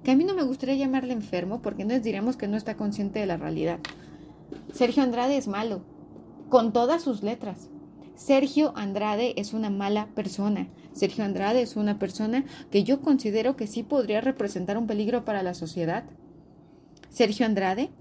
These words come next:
es un hombre que no tiene límites. Y Sergio Andrade es el líder de la secta más famosa de los últimos años, que prometía la fama. ¿Cómo eran sus víctimas?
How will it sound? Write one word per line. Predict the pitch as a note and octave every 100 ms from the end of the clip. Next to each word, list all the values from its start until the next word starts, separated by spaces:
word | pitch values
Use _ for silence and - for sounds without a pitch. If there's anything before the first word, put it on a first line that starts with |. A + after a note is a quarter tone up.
| - -
es | G#3+ G#3
un | A3+ A3
hombre | A3 A3 C4+
que | G#3+
no | G#3+
tiene | G#3+ A3+ G#3
límites. | G3 A#3+ A#3 E3 - - - - -
Y | G#3+
Sergio | G#3 D4 C#4+ C#4
Andrade | A3 B3+ A3 G3 - -
es | - A#3+
el | C4 B3
líder | C#4 B3+ F#3 - - - - -
de | A3+ G#3 - _ - _ _ _ - -
la | A3 G#3+
secta | - C4 - - F#3 - - -
más | - A#3+ A#3+
famosa | - G3+ G#3+ A3+ - - -
de | D#3+ G3
los | G#3 G#3
últimos | A3+ G#3 G#3 F#3 G3+
años, | F3 E3+ - - - _ -
que | D4
prometía | D4+ D#4 B3+ - - D4+ F#4+ - _ _ - -
la | A#3+ A#3
fama. | - B3 G#3+ G3 - - _ -
¿Cómo | C4 B3
eran | A#3+ A#3
sus | G#3 G3
víctimas? | A3+ A3 - B3 C#4+ -